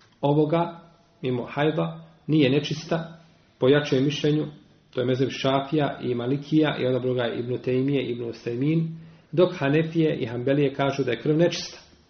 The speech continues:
S tim, oprostite, da krv kvari abdest. Znači, izlaz krvi ne kvari abdest kod Šafija i kod Malikija, i to je mišljenje odabro Šejhul Islam Ibn Tejmije i Ibn Usajmin i druga ulema. Dok kažu hanefijski pravnici,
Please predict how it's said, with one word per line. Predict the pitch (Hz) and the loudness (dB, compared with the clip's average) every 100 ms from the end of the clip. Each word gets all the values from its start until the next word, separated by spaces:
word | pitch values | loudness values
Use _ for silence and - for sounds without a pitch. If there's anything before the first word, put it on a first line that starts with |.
| _ _ | _ _
S | - - | -20 2
tim, | 160 180 185 - - - - | 4 6 4 -4 -18 -18 -12
oprostite, | 135 147 - | -2 -2 -2
da | 117 117 | -6 -2
krv | - 175 160 - - | 4 4 2 -4 -16
kvari | - 156 156 143 | -2 2 4 2
abdest. | 147 143 127 - - - - _ _ _ _ _ _ | 0 0 0 -2 -8 -14 -20 _ _ _ _ _ _
Znači, | 127 - | -10 -4
izlaz | - 160 165 151 - | 2 4 6 4 2
krvi | 180 135 - - - _ - | 2 2 0 -12 -20 _ -2
ne | 147 - | -2 2
kvari | 160 151 147 | 2 4 2
abdest | 151 151 165 - | 0 2 2 0
kod | 123 113 | -6 -4
Šafija | - 147 156 170 170 160 147 | 0 2 2 4 4 4 0
i | |
kod | 143 139 | 0 2
Malikija, | 147 175 - 147 113 | 4 4 4 2 2
i | 110 | 0
to | |
je | 131 | 0
mišljenje | 147 151 147 | 0 0 2
odabro | 156 151 | 2 2
Šejhul | 151 156 156 | 0 0 0
Islam | 151 151 151 | 0 0 0
Ibn | 147 | 2
Tejmije | 147 151 160 170 | 2 4 6 4
i | 143 | 4
Ibn | 156 | 2
Usajmin | 160 160 165 180 170 - - - - - | 2 2 4 6 6 4 -6 -18 -10 2
i | |
druga | 143 180 | 6 8
ulema. | 151 131 127 113 - - - - - | 8 4 0 -4 -12 -20 -20 -12 0
Dok | 147 151 - | 0 0 0
kažu | 170 175 156 190 196 - - - - | 4 4 6 6 4 0 -14 -20 -10
hanefijski | - 156 165 175 - 147 139 | 2 4 6 4 4 0 0
pravnici, | 156 156 165 175 - 196 | 2 4 4 2 0 -4